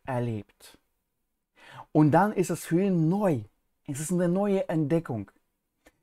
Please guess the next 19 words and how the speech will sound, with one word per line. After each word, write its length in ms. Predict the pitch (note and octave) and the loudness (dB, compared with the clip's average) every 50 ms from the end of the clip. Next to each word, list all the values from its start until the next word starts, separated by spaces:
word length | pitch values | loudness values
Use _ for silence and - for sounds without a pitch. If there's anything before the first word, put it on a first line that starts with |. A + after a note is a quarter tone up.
| _ _ _ _ _ _ | _ _ _ _ _ _
Aber 440 | - D3+ D#3+ F3 F#3+ F#3 F3+ E3+ - - - _ _ | 2 2 6 6 6 6 4 2 -6 -14 -20 _ _
ich 140 | _ F3 D#3+ | _ -4 -4
spreche 340 | - - - B3 B3+ - A3 | -4 0 0 0 0 2 0
besonders 500 | E3 E3+ E3 C#3+ F3 A3+ A#3+ A#3+ G#3 - | 2 2 2 2 2 0 0 -2 -2 0
heute 300 | G#3+ G#3+ G3+ - F#3+ - | 0 0 2 2 2 2
aus 160 | - F3 E3+ | 0 -2 -2
der 100 | - F3+ | -4 -4
Perspektive 800 | - - F3 - - F3+ D#3+ - - - A3+ B3 A#3+ A#3 G#3+ - | -2 -2 -4 -2 -2 -4 -4 -4 -6 -2 -2 0 2 0 0 0
eines 400 | F#3 F3+ F#3 F#3 E3+ - - - | -2 -4 -4 -4 -4 -6 -8 -12
Christen, 640 | - - G#3 B3 A#3 - - - _ C#3 A2+ G#2 - _ _ _ _ _ _ _ _ _ _ _ _ | -14 -10 -8 -8 -6 -8 -10 -8 _ -8 -8 -8 -12 _ _ _ _ _ _ _ _ _ _ _ _
der 100 | - D3+ | -4 -2
vielleicht 520 | D#3+ - G#3+ A3 A#3 B3 A3 - - - - _ _ _ _ _ _ _ _ _ _ _ _ - | 0 2 2 4 4 2 0 -4 -8 -20 -20 _ _ _ _ _ _ _ _ _ _ _ _ -12
schon 220 | - - G3+ G3 | -6 -2 -2 -2
ein 80 | F#3 - | -2 -4
paar 200 | - B3+ B3+ C4 | -6 -4 -4 -2
Jahre 420 | A#3+ A#3 A3+ A3+ A3+ A3 A3 G#3 | 0 0 0 0 0 0 0 0
mit 180 | F#3+ F#3+ D#3+ D#3+ | 0 -2 -2 -2
Gott 200 | G3 G3 F#3+ - | -2 -2 -2 -2
zusammen 640 | D#3+ C#3+ C3 C#3+ F3 G3 G3+ G3+ G3+ G3 F#3 E3+ | -6 -4 0 0 2 2 2 2 0 0 -2 -4